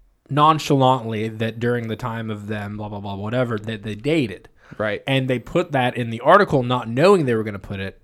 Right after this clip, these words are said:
Speaker 1: and didn't even tell them, "Hey, we're gonna put this in the article." And so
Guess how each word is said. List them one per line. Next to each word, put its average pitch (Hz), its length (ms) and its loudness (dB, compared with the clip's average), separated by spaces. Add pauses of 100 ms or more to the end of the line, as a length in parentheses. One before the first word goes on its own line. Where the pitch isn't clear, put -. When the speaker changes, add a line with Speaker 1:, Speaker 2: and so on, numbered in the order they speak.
(160)
Speaker 1:
and 127 240 -2
didn't 165 200 2
even 117 260 -2
tell 156 300 6
them, 127 160 2
"Hey, 123 180 -2
we're 120 120 0
gonna 107 160 -6
put 160 240 -6
this 113 180 -8
in 104 80 -8
the 98 60 -8
article." 92 480 -10 (560)
And 135 180 -4
so 127 600 6